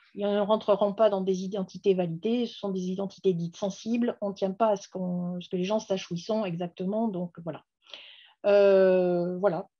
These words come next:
c'est, c'est tout ce que j'ai à dire sur ça. Euh, les niveaux d'habilitation, des scores différents suivant, euh, ce qu'on attend des, des agents.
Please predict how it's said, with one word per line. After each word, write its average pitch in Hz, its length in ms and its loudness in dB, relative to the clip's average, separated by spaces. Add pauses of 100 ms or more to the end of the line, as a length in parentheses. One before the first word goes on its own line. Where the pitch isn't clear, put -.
(160)
c'est, 190 240 -6
c'est 196 100 -2
tout 233 140 -6
ce 233 80 -14
que 226 120 -2
j'ai 214 120 0
à 208 80 2
dire 214 200 -4
sur 190 220 -10
ça. 233 420 -2
Euh, 185 320 -4
les 202 120 0
niveaux 214 220 0
d'habilitation, 196 600 -2
des 220 100 2
scores 202 260 -2
différents 202 480 0
suivant, 208 520 -2
euh, 185 60 -2
ce 180 80 -10
qu'on 190 120 -6
attend 196 280 -6
des, 196 240 -2
des 190 200 -4
agents. 175 240 -6